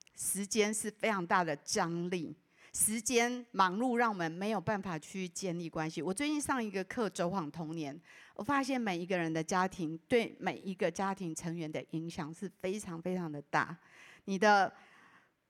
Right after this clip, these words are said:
亲密关系跟你的原生家庭有很大关系，那你怎么，你的下一代要怎么下去？哪一些要继续的传承？哪一些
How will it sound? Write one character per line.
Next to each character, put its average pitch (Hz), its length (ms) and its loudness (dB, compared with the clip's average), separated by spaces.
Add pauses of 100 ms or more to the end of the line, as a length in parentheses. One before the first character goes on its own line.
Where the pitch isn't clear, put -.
(160)
亲 277 220 4
密 285 200 4
关 254 200 6
系 254 220 0
跟 247 140 6
你 226 40 2
的 196 100 4
原 175 200 2
生 202 220 -4
家 190 180 -2
庭 185 120 -6
有 151 120 0
很 156 180 -4
大 160 160 0
关 160 200 -2
系， 160 240 -6
那 277 160 6
你 214 200 0
怎 190 200 -2
么， 156 120 4
你 165 120 0
的 190 100 4
下 220 280 0
一 214 40 0
代 214 160 0
要 190 120 4
怎 175 140 -4
么 131 120 -4
下 156 240 -2
去？ - 340 -6
哪 165 160 2
一 214 40 0
些 254 160 0
要 233 140 6
继 214 220 -2
续 214 240 -6
的 160 300 4
传 165 280 0
承？ 156 220 -2
哪 151 140 2
一 - 20 0
些 233 160 0